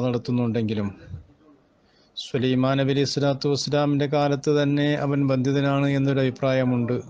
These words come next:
മലായിക്കത്തുൽ കിറാമാണ് അവരെ ബന്ധിച്ചത് എന്ന അഭിപ്രായവുമുണ്ട്. എന്തു തന്നെയായാലും അങ്ങനെ ഒരു വ്യക്തി ഹയാത്തിലുണ്ട് എന്നും ഇപ്പോഴും അവൻ നിലകൊള്ളുന്നുണ്ടെന്നും അവൻ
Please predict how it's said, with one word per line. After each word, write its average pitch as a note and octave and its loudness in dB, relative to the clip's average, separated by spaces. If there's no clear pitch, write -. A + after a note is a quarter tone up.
മലായിക്കത്തുൽ C3 0
കിറാമാണ് C#3 2
അവരെ C#3 2
ബന്ധിച്ചത് C3+ 0
എന്ന C3 2
അഭിപ്രായവുമുണ്ട്. B2 0
എന്തു B2 -2
തന്നെയായാലും C#3+ 2
അങ്ങനെ C3 0
ഒരു D3 2
വ്യക്തി C3+ -2
ഹയാത്തിലുണ്ട് C#3 0
എന്നും C3+ 0
ഇപ്പോഴും C#3+ 0
അവൻ C#3 0
നിലകൊള്ളുന്നുണ്ടെന്നും C3 0
അവൻ A#2+ -2